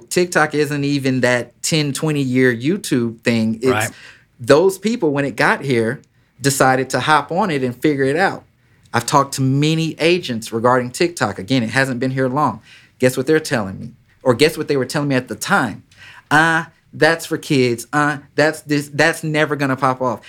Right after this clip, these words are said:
Speaker 1: And that's been the narrative for a lot of the platforms.
Speaker 2: Mm-hmm.
Speaker 1: So I don't really respect the complaining.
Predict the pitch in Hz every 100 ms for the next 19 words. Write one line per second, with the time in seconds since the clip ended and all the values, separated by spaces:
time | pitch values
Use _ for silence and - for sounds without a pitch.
0 | - 147 156 226 196 175 247 226 202 139
1 | 170 180 220 202 175 170 165 165 147 139
2 | 135 147 190 202 147 143 131 131 190 262
3 | - 139 113 101 208 147 120 165 165 135
4 | - 160 151 147 139 - _ _ _ _
5 | _ _ - 180 233 220 190 165 165 175
6 | 156 135 135 - 165 - 156 - 131 -
7 | 151 185 214 214 220